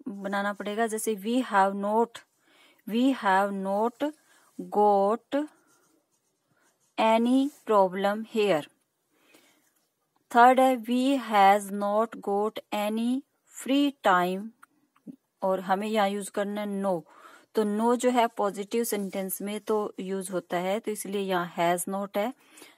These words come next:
तो not को हम रिमूव कर देंगे यहाँ से। सेंटेंस आपको राइट करना है, "He has got no free time।" He has got no free time।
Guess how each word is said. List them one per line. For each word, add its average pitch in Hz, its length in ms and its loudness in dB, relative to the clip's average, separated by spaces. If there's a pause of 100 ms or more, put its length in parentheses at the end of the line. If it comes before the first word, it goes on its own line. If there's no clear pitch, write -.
(120)
तो 190 120 -4 (200)
not 202 320 0
को 220 140 -4
हम 196 280 -4
रिमूव 190 360 -6
कर 180 200 -6
देंगे 170 240 -8
यहाँ 165 160 -6
से। 214 260 -6 (1300)
सेंटेंस 220 560 2
आपको 208 300 2
राइट 202 240 2
करना 196 260 -2
है, 220 160 -2
"He 262 340 2 (140)
has 202 360 6 (120)
got 202 440 0 (120)
no 262 340 4
free 226 380 -2
time।" 165 240 2 (1200)
He 233 220 0
has 196 400 2
got 202 320 0 (120)
no 214 340 -2
free 247 300 -4 (220)
time। 175 300 2